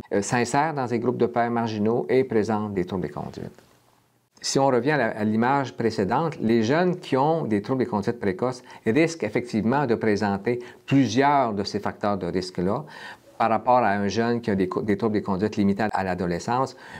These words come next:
Ces jeunes-là présentent souvent très peu de facteurs de risque au plan personnel. Parmi les autres facteurs de risque associés à l'apparition de troubles des conduites, il y a bien sûr la présence de troubles oppositionnels au cours de l'enfance.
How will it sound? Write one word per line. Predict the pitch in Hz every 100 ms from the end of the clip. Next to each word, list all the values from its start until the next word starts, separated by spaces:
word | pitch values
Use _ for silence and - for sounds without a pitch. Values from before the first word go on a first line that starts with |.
| - _ -
Ces | - 107
jeunes-là | 98 95 90 117
présentent | - 92 101 101
souvent | - 98 101 104
très | - 117 -
peu | 123 120 -
de | - 90
facteurs | - 87 98
de | 87
risque | 85 95 - -
au | 95 90
plan | 101 95 95 -
personnel. | 92 - 90 76 76 - - _ _ - - - - - - - - -
Parmi | 127 156
les | 180 139
autres | 160 143
facteurs | 139 - 143 131
de | 120
risque | 131 143 -
associés | 107 110 - 131
à | 117
l'apparition | 98 107 95 - 117
de | 98
troubles | 92 98
des | 95
conduites, | 92 90 117 120
il |
y | 127
a |
bien | 120 117
sûr | 107 - 147 151 -
la | 107
présence | 107 120 117 147 120
de | 110
troubles | 120 127
oppositionnels | 107 107 101 - 101 95 104 123 123 120
au | 107
cours | - 113
de | 104
l'enfance. | 95 87 - 113 139